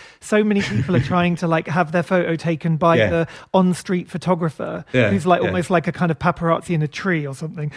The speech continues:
Speaker 1: and they're all there, and everyone's performing, and it was one of the most unique experiences I've ever
Speaker 2: Yeah.
Speaker 1: had going to that,
Speaker 2: Yeah.
Speaker 1: that whole week in Milan. It was wild.
Speaker 2: Yeah, yeah, it was tough. And, and the thing with the, also the other thing I realised with it as well is that, like, there's something incredible about catwalk shows, which, which to me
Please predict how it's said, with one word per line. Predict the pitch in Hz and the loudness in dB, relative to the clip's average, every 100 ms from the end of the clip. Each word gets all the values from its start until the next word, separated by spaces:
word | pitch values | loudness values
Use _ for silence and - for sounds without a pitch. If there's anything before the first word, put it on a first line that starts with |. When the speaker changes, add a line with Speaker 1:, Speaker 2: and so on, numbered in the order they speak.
| - - | -14 -2
Speaker 1:
and | 190 180 | 2 6
they're | 185 | 6
all | 190 170 | 6 4
there, | 196 185 151 151 - - | 4 4 2 -4 -14 -6
and | 196 - | -4 0
everyone's | 247 285 240 214 | 2 2 2 0
performing, | - 190 226 233 180 156 | 0 -2 0 0 0 0
and | 160 | -2
it | |
was | 196 180 | -2 0
one | 254 | 0
of | 233 | 2
the | |
most | 208 185 190 | 0 0 0
unique | 185 | -2
experiences | 190 - - 190 175 175 | -2 -6 -6 -6 -4 -4
I've | 165 165 | -2 -2
ever | 160 139 | -2 -2
Speaker 2:
Yeah. | |
Speaker 1:
had | 214 196 | -2 -2
going | 165 151 | -2 -4
to | 143 | -4
that, | 160 - | -10 -8
Speaker 2:
Yeah. | 117 | -8
Speaker 1:
that | 87 | -4
whole | 165 | -2
week | 156 156 - | -2 -4 -4
in | 151 | -6
Milan. | 143 139 165 | -6 -8 -8
It | |
was | 214 196 | -8 -8
wild. | 247 277 165 | -8 -6 -4
Speaker 2:
Yeah, | 139 98 - _ _ - | -4 -4 -8 _ _ -4
yeah, | 123 123 | -2 -2
it | 135 | -2
was | 143 | -2
tough. | 180 | -2
And, | 151 147 | -2 0
and | 151 | -2
the | |
thing | 147 180 175 | -4 -6 -4
with | 170 - | -6 -6
the, | - - - | -12 -10 -8
also | 151 143 | -8 -8
the | 139 | -6
other | 143 | -6
thing | 139 120 | -6 -8
I | 107 | -8
realised | 98 98 90 - | -10 -12 -12 -14
with | 92 | -14
it | 82 | -14
as | 90 | -12
well | 127 113 | -8 -8
is | 90 82 | -10 -12
that, | - 98 | -14 -12
like, | 95 80 - _ _ _ _ _ _ | -12 -12 -20 _ _ _ _ _ _
there's | 120 - | -8 -8
something | 151 160 | -6 -4
incredible | 147 143 - 131 135 110 | -4 -4 -6 -4 -4 -6
about | 101 92 87 - _ | -8 -8 -8 -12 _
catwalk | - 123 120 107 | -12 -10 -10 -14
shows, | - 95 85 | -12 -12 -10
which, | 107 - - | -14 -14 -16
which | 117 - | -14 -14
to | - 104 | -10 -6
me | 104 110 113 110 104 | -6 -6 -6 -8 -10